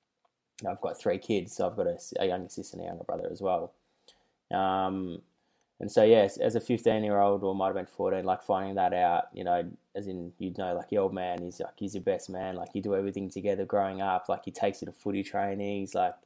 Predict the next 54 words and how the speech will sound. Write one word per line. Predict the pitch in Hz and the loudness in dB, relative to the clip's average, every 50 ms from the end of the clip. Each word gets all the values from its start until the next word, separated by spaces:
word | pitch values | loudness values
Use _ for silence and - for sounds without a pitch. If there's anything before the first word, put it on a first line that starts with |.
| _ _ _ _ _ - | _ _ _ _ _ -2
takes | - 110 95 - - | 0 0 0 2 0
you | 104 98 | -2 0
to | |
all | 92 90 | 0 -2
the | 90 | -2
games, | - 101 98 98 95 95 98 98 95 95 - | 0 2 2 2 2 0 -2 -2 -4 -6 -6
he's | - 107 98 - | -8 -8 -8 -8
just, | 104 - | -4 -2
like, | 110 98 - - | -2 -2 0 -2
your | 104 92 | 0 0
best | 98 92 - - | 0 0 0 -2
mate, | 95 87 85 - | -2 -2 -2 -2
like, | 85 90 - | -4 -8 -6
your | 98 98 | -2 0
right-hand | 92 92 90 - 92 90 90 92 | 2 0 0 0 -4 -8 -8 -6
man. | 90 92 92 92 90 87 _ _ _ _ _ _ _ _ _ _ _ _ _ _ - | -6 -6 -6 -6 -8 -12 _ _ _ _ _ _ _ _ _ _ _ _ _ _ 2
Um, | - 107 104 101 101 95 95 92 90 87 85 - _ _ - | 6 6 8 8 8 6 4 0 -4 -6 -8 -10 _ _ -6
and | 110 110 | -4 -2
then, | 101 101 | 0 2
yeah, | 107 113 110 101 | 4 6 6 4
so | - - 113 104 98 | 4 4 2 2 2
for | - 110 | 2 -2
him | 110 110 | -2 -2
to | 101 98 | -4 -4
tell | - 101 92 95 | -4 -4 -2 -2
me | 95 92 | -2 0
that, | 95 95 95 95 - - - _ _ - 95 | 2 4 4 4 2 0 -4 _ _ -8 -4
um, | 95 90 90 87 87 87 87 87 | -4 -2 -2 -4 -4 -6 -6 -6
you | 87 | -2
know, | 87 85 | 0 0
I | 87 - | 0 0
sort | - - 101 98 | 0 0 0 0
of | 95 90 87 - - _ _ _ _ _ _ _ _ _ _ _ _ _ _ _ | 0 0 -4 -10 -20 _ _ _ _ _ _ _ _ _ _ _ _ _ _ _
just | - 107 - - | -8 -4 0 0
didn't | 117 113 110 | 2 2 2
wanna | 107 101 - | 0 0 2
play | - 98 95 | 2 2 2
footy | - - 110 104 107 | 2 0 0 2 2
anymore. | 104 104 104 101 101 104 104 107 - - - _ _ _ _ _ - 98 | 2 2 2 4 4 4 4 2 -2 -14 -20 _ _ _ _ _ -2 0
Um, | 101 101 98 95 98 98 98 95 95 92 92 - - | 2 2 2 2 2 0 -2 -2 -4 -8 -10 -12 -10
so | - - - 90 | -4 -2 0 0
I | |
sort, | 90 - - 101 95 - | 0 2 4 4 4 4
I | 95 98 | 4 2
was | 98 95 - - - - - - | 2 0 -6 -12 -16 -16 -6 0
opted | - 101 - - 101 98 | 0 0 2 2 4 6
out | 98 95 95 92 - | 6 6 6 4 0
of | - | -4
the | - | -4
Barry | 85 98 92 90 92 90 | 0 2 2 2 2 0
Davis | - 98 95 95 95 95 | 0 0 0 -2 -2 -6
squad | - - - 107 101 | -4 -2 0 0 0
in | 98 98 | -2 -4
the, | 95 90 87 87 | -2 -2 -2 -2